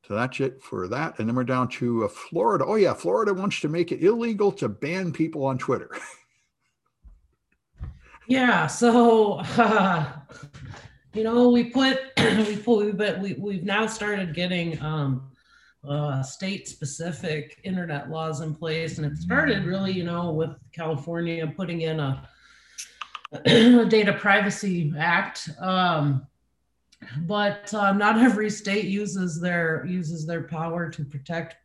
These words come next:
Speaker 2: folks. Uh, this, uh, law was, was pushed forth by, um, Florida's governor, um, which seems to be, uh,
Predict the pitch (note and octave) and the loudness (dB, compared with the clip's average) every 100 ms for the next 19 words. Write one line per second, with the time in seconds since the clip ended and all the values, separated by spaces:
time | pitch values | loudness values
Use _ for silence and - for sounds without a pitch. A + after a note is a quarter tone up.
0 | - E3+ F#3+ - - - - - - - | -10 -6 -6 -10 -20 -20 -20 -20 -20 -20
1 | - _ - F3 E3 D#3+ D#3 D#3 D#3+ D#3+ | -20 _ -6 -4 -2 -2 -2 -2 -4 -4
2 | F3 G3 E3 E3+ A#3 A#3 - - F3+ E3+ | -2 -2 -2 2 2 0 -8 -8 -4 -2
3 | D#3+ D#3 D#3 D#3 F3+ F#3+ D#3+ D3+ C#3 - | -2 -2 -2 0 0 0 -2 -2 -4 -6
4 | E3 D3 - F3 C#3 - D#3 E3 E3+ - | -6 -6 -6 -8 -8 -8 -6 -4 -6 -8
5 | D#3+ D#3+ D#3 D3+ D3 E3 D#3 C#3+ D3+ E3 | 0 2 4 0 -4 -6 -6 -6 -8 -8
6 | E3+ E3+ C#3+ C#3+ E3+ F3+ D#3+ D#3 F3+ F3 | -8 -6 -6 -6 -6 -4 -4 -4 -4 -6
7 | C#3+ E3 D#3 D3+ D3 - - - - - | -6 -6 -4 -2 -4 -10 -18 -20 -14 -6
8 | F3 - - G#3 A3+ A3+ - - D3+ D#3 | -6 -6 -2 2 2 2 0 -2 -2 -2
9 | D#3+ D#3+ D#3 D3 D#3+ E3 D#3 C3 G#3 F3 | -6 -4 -6 -6 -4 -2 0 0 2 2
10 | D#3+ C#3 | 2 0